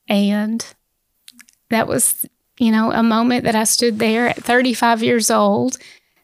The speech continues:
this man that promised me he would never leave me, um, he left, and someone came into our world and forced him to break that promise. And I was left feeling abandoned all over again. And,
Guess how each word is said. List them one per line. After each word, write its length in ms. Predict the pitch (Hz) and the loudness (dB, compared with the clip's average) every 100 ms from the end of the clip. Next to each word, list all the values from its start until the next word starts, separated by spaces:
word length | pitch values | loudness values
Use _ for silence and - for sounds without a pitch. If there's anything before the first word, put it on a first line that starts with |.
| - | -4
this 240 | 240 - | -4 -2
man 280 | 202 220 214 | -2 0 0
that 140 | 208 | -2
promised 480 | - 214 202 202 - | -4 -2 0 -2 -2
me 160 | 214 196 | 0 0
he 140 | 196 | 0
would 100 | 190 | 0
never 320 | 196 196 202 | 0 0 0
leave 400 | 208 220 254 - | 0 0 0 -2
me, 420 | 208 196 208 220 - _ _ _ - 233 | 0 0 0 -4 -8 _ _ _ -10 -4
um, 260 | 196 202 | 0 0
he 180 | 190 247 | 0 2
left, 520 | 240 294 240 - - - | 2 2 -2 -8 -10 -4
and 320 | 208 208 196 | -2 -2 -2
someone 540 | - 208 214 226 247 | -2 0 0 0 0
came 320 | - - 196 | -2 -2 0
into 240 | 220 208 - | 0 0 0
our 180 | 214 220 | 0 0
world 440 | 190 190 208 214 | 0 0 0 0
and 240 | 220 226 - - | -2 -2 -6 -4
forced 380 | - 185 - | -2 -2 -2
him 240 | - 214 208 | -2 -2 -4
to 100 | 196 | -2
break 280 | 190 196 185 | 0 0 -2
that 180 | 220 | -6
promise. 680 | - 220 226 247 196 170 - - _ _ _ _ _ _ _ _ - - | -2 -2 0 0 0 -2 -2 -6 _ _ _ _ _ _ _ _ -12 -2
And 260 | 214 226 | 0 2
I 160 | 202 202 | 0 0
was 220 | 226 - | 0 0
left 280 | 214 208 - | 0 0 -2
feeling 440 | - 208 220 226 | -2 0 2 2
abandoned 800 | 220 202 208 269 214 175 202 - - | 2 0 2 2 2 2 0 -4 -2
all 220 | 180 180 190 | 2 4 2
over 280 | 214 220 | 2 0
again. 500 | 214 196 170 170 170 | 0 0 0 0 0
And, 220 | 185 185 | -2 -4